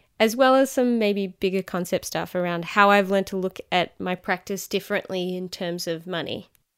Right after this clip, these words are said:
So if you're in Melbourne and you wanna come, you just need to register by clicking the link in the show notes to this episode, or you can find me on social media through Anna Easley or Starving Artist. If you're not in Melbourne or you just hate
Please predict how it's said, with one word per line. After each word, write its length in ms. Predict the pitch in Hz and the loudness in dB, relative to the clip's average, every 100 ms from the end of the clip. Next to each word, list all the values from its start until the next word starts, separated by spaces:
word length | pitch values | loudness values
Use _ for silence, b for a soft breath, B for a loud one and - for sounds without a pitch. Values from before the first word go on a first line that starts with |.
| _ | _
So 220 | - 247 - - | 8 8 8 2
if 160 | 269 | 4
you're 120 | 339 339 | 6 8
in 100 | 294 | 8
Melbourne 400 | 269 262 254 247 | 8 8 6 4
and 120 | 214 | 2
you 80 | 202 | 4
wanna 140 | 214 | 2
come, 480 | 214 220 208 208 208 - | 4 4 4 4 -2 -4
you 140 | 202 | -6
just 260 | 180 196 - | -2 0 0
need 140 | 233 | -2
to 140 | - 220 | -2 -2
register 760 | 185 185 190 202 254 294 320 _ _ - | 2 2 2 -2 0 0 -2 _ _ -2
by 300 | 185 175 185 | 2 2 2
clicking 360 | - 247 240 226 | 2 2 2 2
the 120 | 202 | 2
link 300 | 202 202 - - | 2 2 0 0
in 300 | 196 196 185 | 0 2 2
the 160 | 185 | 0
show 240 | 180 233 247 | 2 4 6
notes 240 | 226 226 | 4 0
to 60 | 208 | -4
this 380 | 180 190 - - - | -2 -4 -4 -12 -10
episode, 640 | 185 - - 208 214 202 - b b | -10 -6 -2 2 2 -2 -10 b b
or 200 | 247 269 | 10 10
you 100 | 277 | 10
can 160 | 269 247 | 4 2
find 240 | - 220 | 6 6
me 100 | 226 | 6
on 120 | 220 214 | 4 2
social 280 | 202 196 | -2 -2
media 540 | 202 180 185 180 175 - _ | -2 0 0 0 0 -4 _
through 400 | - 190 185 180 - | -4 0 2 0 2
Anna 160 | 226 208 | 2 2
Easley 440 | 202 - 190 185 | 0 0 0 2
or 80 | 180 | -2
Starving 380 | - 180 175 156 | -2 -2 -2 -2
Artist. 540 | 165 165 165 - - b b b b b _ - | -2 -2 -4 -10 -14 b b b b b _ 2
If 200 | 254 - | 2 6
you're 120 | 277 | 6
not 280 | 254 247 - | 8 6 4
in 160 | 226 | 4
Melbourne 420 | 208 196 208 233 277 | 4 4 4 4 2
or 160 | 220 208 | 4 4
you 380 | 202 196 208 202 - | 2 0 -2 -4 2
just 240 | 269 285 | 2 2
hate 460 | - - 247 262 | -6 -2 0 -2